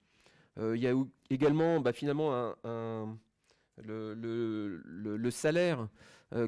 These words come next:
qui peut être octroyé, euh, bah, quand on sort de, de telle ou telle école, qui est, qui est différent. En fait, pour, euh, si vous sortez d'une école, euh, parmi les plus réputées, si vous sortez de, de Polytech, de Centrale, de,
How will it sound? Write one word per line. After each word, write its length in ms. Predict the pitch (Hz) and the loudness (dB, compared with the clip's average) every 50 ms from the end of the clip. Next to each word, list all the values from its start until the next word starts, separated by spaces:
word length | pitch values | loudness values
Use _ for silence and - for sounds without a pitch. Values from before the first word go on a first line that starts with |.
| - - | -2 -6
qui 180 | - - 143 - | -10 -10 -10 -4
peut 160 | - 139 147 | 0 2 4
être 280 | 151 151 - - - | 4 2 0 -2 -2
octroyé, 720 | 139 135 139 135 - - - - 143 143 139 151 156 165 | 0 0 0 -2 -4 -8 -4 -2 -2 -2 0 0 0 0
euh, 120 | 165 147 127 | 0 0 0
bah, 100 | 120 113 | 0 -2
quand 160 | - 135 127 | -2 -2 -2
on 120 | 127 127 | -2 -4
sort 300 | 123 - - 147 147 139 | -4 -2 0 0 0 2
de, 220 | 127 120 117 113 113 | 2 0 0 0 0
de 120 | 117 117 | 0 -2
telle 280 | 110 - - 143 135 135 | -4 -2 -2 0 0 0
ou 80 | 123 | -2
telle 200 | - - 143 127 | -2 -2 0 0
école, 380 | 120 113 - 143 139 185 208 196 | 0 -2 0 0 0 0 0 -4
qui 240 | - - - 120 120 | -8 -8 -4 -2 -2
est, 140 | 117 110 - | -2 -2 -4
qui 160 | - 120 120 | -4 -4 -4
est 40 | 113 | -4
différent. 440 | 120 113 - 135 120 127 147 196 - _ _ _ _ _ _ _ _ _ _ - - _ _ _ _ _ _ _ _ _ _ - | -4 -6 -4 -4 -4 -4 -6 -8 -12 _ _ _ _ _ _ _ _ _ _ -20 -20 _ _ _ _ _ _ _ _ _ _ -8
En 80 | 123 | -8
fait, 280 | - - 190 185 - - | -2 0 -2 -2 -2 -8
pour, 320 | - - 170 165 147 139 | -10 -2 -2 0 2 4
euh, 320 | 135 131 127 127 123 120 117 117 113 - _ _ _ _ _ _ _ _ _ _ - _ - _ _ _ _ _ _ _ _ _ _ _ _ - | 4 4 4 4 4 2 0 -2 -6 -12 _ _ _ _ _ _ _ _ _ _ -20 _ -20 _ _ _ _ _ _ _ _ _ _ _ _ -18
si 240 | - - - 202 190 | -12 -8 -6 -4 -4
vous 80 | 185 | -4
sortez 340 | 170 - 196 185 - 220 214 | -2 -4 -4 -4 -2 -4 -2
d'une 200 | 175 165 156 156 | -2 0 0 0
école, 420 | 151 156 - 180 175 175 151 120 107 - _ _ _ _ _ _ _ _ - - | 0 0 0 0 0 2 0 -2 -4 -10 _ _ _ _ _ _ _ _ -8 -6
euh, 320 | 120 110 117 117 117 113 110 - - | -2 0 0 0 0 -2 -6 -6 -4
parmi 240 | 139 143 156 165 165 | -2 0 0 0 2
les 180 | 147 139 139 | 2 0 0
plus 220 | 139 - - 156 143 | -2 -4 -2 0 0
réputées, 480 | 147 139 - 151 - - 190 202 196 | 0 0 -2 -6 -4 -2 0 0 0
si 160 | 165 - 131 | -2 -4 -4
vous 200 | 131 131 131 127 | -2 -2 -2 -2
sortez 460 | 123 - - 135 131 - - 151 156 151 | -4 -4 -4 -6 -4 -2 -2 0 0 0
de, 300 | 127 123 120 117 117 113 | 0 0 0 0 0 0
de 80 | 117 117 | -2 -4
Polytech, 540 | - - 117 113 110 - - 143 151 143 | -4 -6 -8 -8 -6 -2 0 0 0 0
de 100 | 120 117 | -2 -8
Centrale, 800 | 107 - - 120 113 - - - 143 143 147 147 143 127 117 113 | -8 -8 -8 -10 -10 -10 -10 -8 -4 -4 -4 -2 -4 -4 -6 -6
de, 320 | 117 120 117 117 113 113 | -6 -6 -4 -4 -4 -6